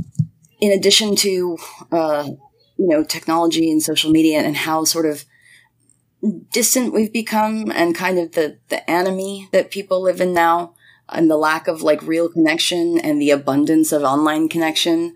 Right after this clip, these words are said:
we're not having these conversations, basically. We're having lots of conversations. And I think every day in the,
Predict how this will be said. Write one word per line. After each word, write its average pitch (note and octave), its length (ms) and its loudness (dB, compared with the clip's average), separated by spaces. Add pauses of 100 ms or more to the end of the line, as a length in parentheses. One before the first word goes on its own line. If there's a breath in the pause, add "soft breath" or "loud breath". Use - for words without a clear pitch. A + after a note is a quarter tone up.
we're A3 140 4
not A#3 180 0
having F#3 360 -2
these D#3 180 2
conversations, C3 920 -4
basically. D3+ 640 -6
We're D#3 140 -4
having F3 260 4
lots F#3 280 4
of G3+ 120 -4
conversations. C#3+ 1000 -4
And D3 280 0
I - 320 -20
think E3+ 160 0
every E3 200 4
day D#3+ 180 2
in D#3 140 4
the, C#3+ 180 2